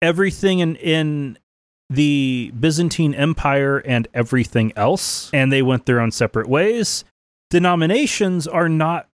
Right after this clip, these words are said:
splits between bishops. Denominations typically form from heretics, or as Protestants will refer to them,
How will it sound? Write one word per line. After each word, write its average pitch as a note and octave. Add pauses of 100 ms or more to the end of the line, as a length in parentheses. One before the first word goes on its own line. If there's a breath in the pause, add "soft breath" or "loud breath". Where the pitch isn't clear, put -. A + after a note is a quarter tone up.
(600)
splits -
between D#3
bishops. - (720)
Denominations D3+ (440)
typically G3+
form A2+
from D3+ (460)
heretics, -
or D#3+
as C3+
Protestants A#2+
will B2
refer A#2
to G#2+
them, D#3+